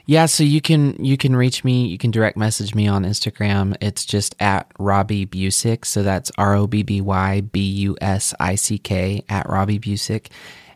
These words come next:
And, um, you can connect with me there. Um, I don't get a ton of direct messages, so I'll most likely see it,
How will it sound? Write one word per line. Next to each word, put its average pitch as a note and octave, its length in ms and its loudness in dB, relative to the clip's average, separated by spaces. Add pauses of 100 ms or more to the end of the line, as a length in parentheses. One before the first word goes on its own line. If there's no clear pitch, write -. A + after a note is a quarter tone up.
And, A2+ 340 4
um, G2 480 2
you A2 120 -2
can A2+ 120 0
connect G#2+ 320 -2
with A2+ 140 -6
me G#2 80 4
there. G2+ 540 2 (420)
Um, F#2 540 0 (420)
I - 40 -2
don't A2+ 280 0
get A2 160 2
a F#2+ 80 -2
ton G#2+ 320 0
of G2 160 0
direct G#2 220 0
messages, G#2 440 0
so F#2+ 200 0
I'll F#2 260 0
most G2+ 300 0
likely F#2+ 320 -2
see F#2+ 260 0
it, G#1+ 180 -4